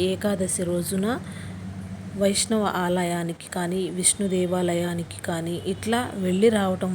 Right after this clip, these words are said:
వలన మీకున్నటువంటి సమస్యలు అనేవి తొలగిపోతాయన్నమాట. విష్ణుమూర్తికి ఎంతో ప్రీతికరమైనటువంటి రోజుగా కూడా ఇందులో చెప్పుకోదగినటువంటి ఒక రోజు అనమాట. కాబట్టి ఈ ఆనంద ఏకాదశి రోజున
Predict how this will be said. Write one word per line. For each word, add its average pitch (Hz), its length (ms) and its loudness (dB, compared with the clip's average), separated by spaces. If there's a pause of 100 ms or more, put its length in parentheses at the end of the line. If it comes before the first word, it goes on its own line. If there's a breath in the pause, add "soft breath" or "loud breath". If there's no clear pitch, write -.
వలన 170 260 -2 (300)
మీకున్నటువంటి 196 880 2 (200)
సమస్యలు 196 600 2
అనేవి 170 380 0 (100)
తొలగిపోతాయన్నమాట. 160 1080 -4 (480 loud breath)
విష్ణుమూర్తికి 214 760 2 (140)
ఎంతో 185 220 0 (120)
ప్రీతికరమైనటువంటి 175 1200 -2
రోజుగా 180 440 0 (120)
కూడా 170 200 0 (100)
ఇందులో 165 280 0 (180)
చెప్పుకోదగినటువంటి 165 1080 -2 (100)
ఒక 170 100 -6 (100)
రోజు 165 240 -2
అనమాట. 165 380 -4 (460 loud breath)
కాబట్టి 196 420 0 (220)
ఈ - 20 2 (320)
ఆనంద 202 280 0 (240)
ఏకాదశి 180 540 0
రోజున 180 420 0